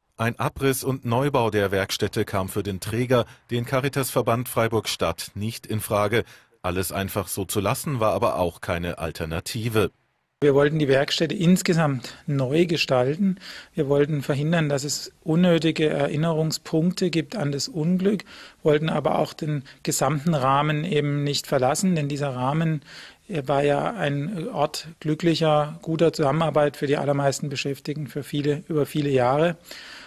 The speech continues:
Speaker 2: Und, äh, so haben wir eben versucht, diesen Grat, diese Gratwanderung zu gehen zwischen neu, aber wiedererkennbar.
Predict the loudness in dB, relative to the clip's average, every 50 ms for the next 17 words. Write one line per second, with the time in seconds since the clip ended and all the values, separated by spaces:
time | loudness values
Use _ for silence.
0 | -20 -14 _ -6 -4 -4 -4 -4 -2 0 0 2 2 2 2 2 2 2 2 2
1 | 2 2 0 -2 0 -2 -2 -2 -2 -2 -2 0 0 0 -2 0 0 2 2 4
2 | 4 2 0 -2 -6 -8 -6 -6 -6 -4 0 0 0 0 0 0 0 0 0 0
3 | 0 2 2 2 2 0 -4 -6 -8 -8 -6 -2 0 0 0 0 -2 -4 -4 -4
4 | -4 -4 -4 -4 -6 -8 -8 -8 -2 0 2 4 6 6 6 6 6 4 2 0
5 | -4 -2 0 2 2 2 2 2 4 4 4 2 2 0 0 -2 -2 -4 -8 -8
6 | -12 -14